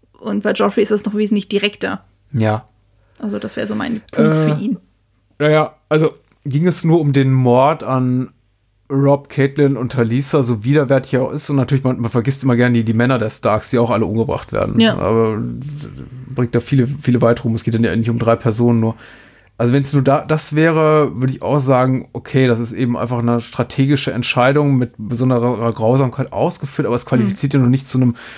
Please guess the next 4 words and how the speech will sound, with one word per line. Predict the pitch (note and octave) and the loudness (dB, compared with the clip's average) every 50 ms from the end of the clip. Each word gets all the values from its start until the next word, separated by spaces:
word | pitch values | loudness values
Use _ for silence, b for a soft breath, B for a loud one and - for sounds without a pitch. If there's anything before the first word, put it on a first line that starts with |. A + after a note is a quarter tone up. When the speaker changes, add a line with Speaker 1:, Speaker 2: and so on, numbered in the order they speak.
| B B B B | B B B B
Speaker 2:
widerwärtigen | A2+ A2+ C3 C#3+ D3 C3 B2 B2+ A#2+ B2 A#2+ A#2+ A2 | -2 0 2 2 4 4 2 2 2 2 2 2 2
Bösewicht. | G#2 A#2+ C3 C3 A#2+ A2 A2+ A2+ - - B B B B B B B B | 2 2 2 2 2 -2 -4 -6 -10 -10 B B B B B B B B
Aber | - C3+ D3 - - - | -2 0 0 0 -2 -2
einfach | - C#3 D3+ - | -2 -2 -2 -4